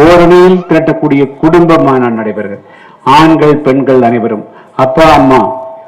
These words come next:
கணவன், மனைவியோடு, குழந்தை குட்டிகளோடு மதுரை தான், இங்கிருந்து ஒரு மணி நேரம் டிராவல்,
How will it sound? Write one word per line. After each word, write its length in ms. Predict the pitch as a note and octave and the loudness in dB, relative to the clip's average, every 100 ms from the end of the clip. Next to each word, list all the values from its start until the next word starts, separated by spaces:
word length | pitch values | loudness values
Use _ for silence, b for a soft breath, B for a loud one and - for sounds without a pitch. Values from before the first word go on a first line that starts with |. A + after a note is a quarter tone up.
| - | -2
கணவன், 400 | D3+ E3 D#3+ D3+ | 2 4 4 2
மனைவியோடு, 400 | C#3+ C3 C3 C3 B2+ | 2 0 0 0 0
குழந்தை 260 | C#3 D3 C#3 | 0 0 0
குட்டிகளோடு 480 | C3+ C3 B2+ C3+ D#3 D3+ B B C#3+ | 0 0 2 2 0 -4 B B 0
மதுரை 280 | D#3+ F3 E3+ | 2 2 2
தான், 160 | E3 C3 B2+ | 2 2 0
இங்கிருந்து 360 | C#3 D3 D3 D#3 C3+ | -2 0 0 0 2
ஒரு 140 | D3 D#3 | 2 2
மணி 200 | D3+ C#3+ | 2 0
நேரம் 280 | D3+ D3 C3 | 0 -2 -4
டிராவல், 340 | B2 A#2+ A2+ | -2 0 -2